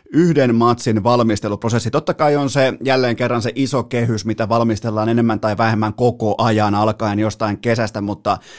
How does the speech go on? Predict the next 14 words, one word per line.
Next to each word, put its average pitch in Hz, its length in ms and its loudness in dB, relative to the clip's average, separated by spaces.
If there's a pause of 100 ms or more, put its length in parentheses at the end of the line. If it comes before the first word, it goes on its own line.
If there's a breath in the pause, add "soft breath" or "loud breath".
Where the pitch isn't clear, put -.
(100)
jos 135 140 -2
mennään 156 300 0
sinne, 143 200 0
niinku, 135 600 4 (540)
yksittäisen 131 840 0 (260 soft breath)
ottelutapahtuman 117 1160 0
pariin, 104 640 -2 (100)
niin 127 120 0
mitä 160 200 0
kaikkea 120 600 -2
se 117 300 -2 (120)
Jani 127 260 2
Alkiolla 104 400 -2
sisältää? 92 560 -2